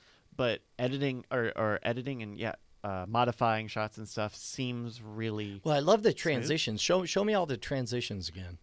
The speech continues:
Speaker 1: Uh, yeah, so the, the ones that I really dig are, like, cube zoom, which I think is really good for, like, going back and forth from a
Speaker 2: Thing to
Speaker 1: browser.
Speaker 2: thing, yeah.
Speaker 1: Uh, we've got,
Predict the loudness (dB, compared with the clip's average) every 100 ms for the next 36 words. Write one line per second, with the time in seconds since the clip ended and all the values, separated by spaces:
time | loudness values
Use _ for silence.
0 | 4 6 6 4 4 2 2 0 0 2
1 | 4 4 6 2 0 0 0 0 -2 -4
2 | -4 -2 0 0 0 0 -2 0 2 2
3 | 0 -4 -4 -4 -8 -6 -2 -2 -2 -2
4 | -4 -4 -8 _ -6 -2 -2 -2 -4 -2
5 | 0 -2 -8 -6 -6 -6 -6 -4 -4 -8
6 | -16 -20 -20 -12 -4 -2 -2 -2 0 2
7 | 0 -2 -4 -4 -4 -6 -8 -20 -20 _
8 | 4 4 2 0 -4 -6 0 2 2 0